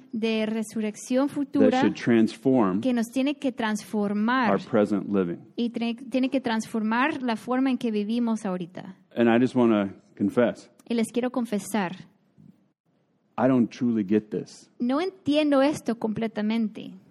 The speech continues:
Speaker 2: I've been studying this because
Speaker 1: Lo
Speaker 2: I
Speaker 1: he
Speaker 2: wanna
Speaker 1: estado
Speaker 2: know.
Speaker 1: estudiando
Speaker 2: 'Cause I
Speaker 1: porque
Speaker 2: realize,
Speaker 1: quiero
Speaker 2: like, what
Speaker 1: entender
Speaker 2: is
Speaker 1: y me di
Speaker 2: my
Speaker 1: cuenta,
Speaker 2: hope?
Speaker 1: ¿qué es mi
Speaker 2: What is my hope
Speaker 1: esperanza?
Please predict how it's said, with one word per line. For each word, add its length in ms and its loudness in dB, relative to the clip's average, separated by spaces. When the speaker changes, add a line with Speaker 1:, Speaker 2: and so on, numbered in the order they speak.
Speaker 2:
I've 200 2
been 180 4
studying 460 2
this 160 -4
because 420 -6
Speaker 1:
Lo 180 -2
Speaker 2:
I 100 2
Speaker 1:
he 40 4
Speaker 2:
wanna 60 4
Speaker 1:
estado 300 6
Speaker 2:
know. 100 2
Speaker 1:
estudiando 560 0
Speaker 2:
'Cause 120 2
I 120 8
Speaker 1:
porque 140 6
Speaker 2:
realize, 260 8
Speaker 1:
quiero 200 4
Speaker 2:
like, 140 2
what 180 8
Speaker 1:
entender 580 4
Speaker 2:
is 120 -2
Speaker 1:
y 60 -4
me 160 0
di 80 8
Speaker 2:
my 140 6
Speaker 1:
cuenta, 420 -2
Speaker 2:
hope? 320 0
Speaker 1:
¿qué 180 -2
es 80 -2
mi 100 2
Speaker 2:
What 100 8
is 100 6
my 60 8
hope 360 6
Speaker 1:
esperanza? 220 -2